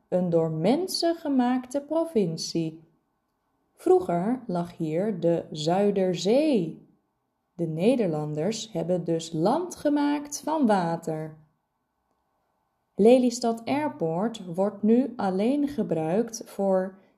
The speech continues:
recreatief en zakelijk verkeer,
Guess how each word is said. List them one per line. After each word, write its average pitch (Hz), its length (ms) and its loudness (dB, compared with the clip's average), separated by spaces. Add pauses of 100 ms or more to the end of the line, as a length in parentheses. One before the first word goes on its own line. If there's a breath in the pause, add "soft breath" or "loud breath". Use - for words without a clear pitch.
recreatief 220 1300 2
en 208 460 0
zakelijk 196 760 -2
verkeer, 160 680 -2